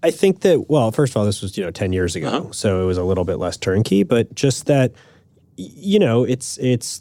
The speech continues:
Speaker 1: there's a difference between drawing a picture of a house and building a house, and the devil is in the details. And I think that, you know, I was gonna say my second, my first company, I learned that building software is hard. My second company, I learned that selling advertisements is really hard. And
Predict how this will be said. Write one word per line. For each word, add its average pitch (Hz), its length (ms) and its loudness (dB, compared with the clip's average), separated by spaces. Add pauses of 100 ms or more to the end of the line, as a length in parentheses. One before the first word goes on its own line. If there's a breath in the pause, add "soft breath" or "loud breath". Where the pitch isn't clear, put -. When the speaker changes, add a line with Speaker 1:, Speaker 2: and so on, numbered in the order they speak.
Speaker 1:
there's 117 240 2
a 117 60 2
difference 117 460 0
between 104 440 0
drawing 101 320 0
a 92 60 0
picture 98 300 -2
of 90 60 0
a 92 80 0
house 95 260 0
and 92 80 -4
building 90 240 -2
a 95 40 0
house, 101 380 0
and 87 380 -6
the 95 100 -4
devil 90 240 2
is 87 100 0
in 90 60 -4
the 90 100 -2
details. - 480 -8
And 95 180 -2 (220)
I 127 100 4
think 156 220 0
that, 117 200 2 (420 soft breath)
you 147 80 2
know, 123 60 4
I - 20 4
was 107 100 2
gonna 110 100 2
say 101 200 2
my 95 140 -2
second, 160 300 0
my 113 120 -2
first 180 200 2
company, 139 240 2
I 117 40 4
learned 110 240 2
that 95 100 -6
building 98 220 -2
software 95 340 -2
is 90 80 -2
hard. 92 240 0
My 92 160 0
second 104 560 -2
company, 98 320 -2
I 92 40 2
learned 92 260 0
that 85 80 -4
selling 87 260 -2
advertisements 104 600 0
is - 100 -14
really 110 180 2
hard. 117 240 2
And 95 180 0